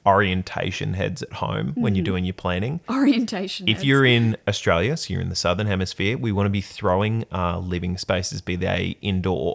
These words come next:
Speaker 1: outdoor, on your northern aspect. And this is purely a situation where practice what I preach, not what I do, because with our block of land,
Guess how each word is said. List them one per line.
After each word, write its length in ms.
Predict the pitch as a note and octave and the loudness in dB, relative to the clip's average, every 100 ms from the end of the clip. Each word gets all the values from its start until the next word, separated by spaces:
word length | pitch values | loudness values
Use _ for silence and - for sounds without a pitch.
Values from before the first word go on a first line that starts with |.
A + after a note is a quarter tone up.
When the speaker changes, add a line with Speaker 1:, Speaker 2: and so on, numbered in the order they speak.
| - | -2
Speaker 1:
outdoor, 500 | F#2 G2 - F#2 - | -4 -4 -4 -4 -4
on 160 | F#2+ F#2 | -4 -2
your 200 | F2+ F2 | -2 -2
northern 760 | F2+ F2+ F2 F#2 F2+ F#2 F2+ F#2+ - _ _ | -2 0 0 -2 -2 -2 -2 -4 -10 _ _
aspect. 580 | F#2+ - B2+ G#3+ - - _ - - | -6 0 0 0 -8 -20 _ -20 0
And 240 | G2+ C#3+ | 2 2
this 140 | C3+ E3+ | 0 -2
is 160 | D#3+ - | -4 -6
purely 800 | - - D#3 E3 E3+ E3 D#3+ - | -16 -8 -2 0 2 2 0 -2
a 100 | A2 | -2
situation 840 | - A#2 A2 G2 F#2 - F#2+ F#2 - | -4 -8 -2 0 0 0 -4 -4 -4
where 520 | F#2 F2 F2 F2 - _ _ _ _ _ _ - | -2 -2 -2 -4 -8 _ _ _ _ _ _ -4
practice 440 | A#2+ A#2 A2 - | -2 0 -4 -4
what 120 | F#2+ | -2
I 160 | F2 F2+ | 0 -2
preach, 600 | - - A#2 F#3+ - - _ _ - | -4 -6 -6 -6 -12 -14 _ _ -6
not 160 | G#2 | -4
what 140 | - F2+ | -2 -2
I 140 | F#2 | -4
do, 340 | F2 F#2+ C#2+ - _ _ _ _ _ - | -4 -4 -4 -8 _ _ _ _ _ -6
because 680 | G2 - F#2+ F#2+ F#2+ F2+ - | -6 0 2 2 2 -2 -4
with 240 | G#2 G#2 | -4 2
our 200 | G#2+ G2 | 4 4
block 320 | F2+ F2+ F2 F#2+ | 2 -4 -4 -6
of 140 | - | -6
land, 560 | F2 F2 F2 F2+ - | -4 -2 -2 -4 -6